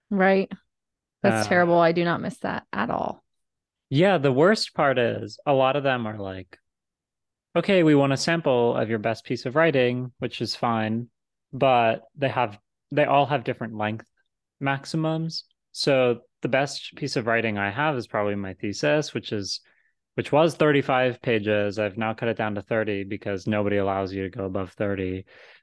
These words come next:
Speaker 2: But lots of places are like, "We need twenty-five, we need twenty, we need
Speaker 1: Oh, no.
Speaker 2: fifteen." And it's like, "How can I give you my best piece of writing in fifteen pages?" <laughs>
Speaker 1: That's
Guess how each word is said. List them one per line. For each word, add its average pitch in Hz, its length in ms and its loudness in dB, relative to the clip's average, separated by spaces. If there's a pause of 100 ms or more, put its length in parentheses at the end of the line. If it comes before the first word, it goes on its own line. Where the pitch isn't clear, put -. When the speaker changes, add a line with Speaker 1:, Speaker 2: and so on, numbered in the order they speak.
Speaker 2:
But 175 120 4
lots 175 240 2
of - 60 0
places 143 340 0
are 127 100 2
like, 117 140 2
"We 143 120 4
need 113 240 0
twenty-five, 98 640 -2
we 139 160 -4
need 110 260 -4
twenty, 101 540 -4 (240)
we 147 140 2
need 113 200 2
Speaker 1:
Oh, 214 120 4
no. 190 400 2
Speaker 2:
fifteen." 107 120 -14
And 107 100 -2
it's 107 140 -6
like, 107 140 -2
"How 120 160 0
can 117 140 -2
I 117 60 0
give 143 180 0
you 131 120 2
my 120 120 -2
best 104 240 -4
piece 117 180 -8
of 110 60 -10
writing 143 380 4
in 120 100 -2
fifteen 113 320 -6
pages?" 135 600 -2
<laughs> 202 360 2 (360)
Speaker 1:
That's 214 200 2